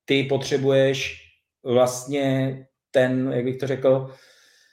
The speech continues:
ne vždycky to takhle jde. Ty potřebuješ prostě víc se zamyslet. Čím víc do hloubky se zamyslíš,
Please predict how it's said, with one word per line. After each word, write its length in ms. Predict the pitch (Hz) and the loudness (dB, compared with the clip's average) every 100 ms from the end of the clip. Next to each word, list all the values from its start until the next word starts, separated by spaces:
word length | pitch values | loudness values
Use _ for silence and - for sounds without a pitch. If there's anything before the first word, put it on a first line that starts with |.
| _ | _
ne 140 | 127 127 | 2 2
vždycky 300 | 131 135 135 | 2 -2 -2
to 100 | 143 | -2
takhle 240 | 135 143 | 0 0
jde. 300 | 135 139 139 - _ _ | 0 -2 -8 -20 _ _
Ty 80 | - | -10
potřebuješ 440 | 110 117 123 127 127 | -6 -4 0 -2 -2
prostě 760 | 123 117 - 131 131 131 135 - 127 | -6 -6 0 2 2 0 -4 -12 -16
víc 580 | 110 156 196 - - | -8 -6 -6 -10 -8
se 100 | - | -6
zamyslet. 480 | 110 107 104 - - - _ _ _ _ _ | -2 -2 -4 -10 -14 -20 _ _ _ _ _
Čím 240 | - 143 139 | -4 -4 -2
víc 180 | 208 165 | -2 4
do 120 | 160 | 6
hloubky 300 | 190 - 156 | 6 4 0
se 160 | 147 | -2
zamyslíš, 840 | 131 143 175 - 120 120 - - | -2 -2 -4 -2 -2 -2 -6 -18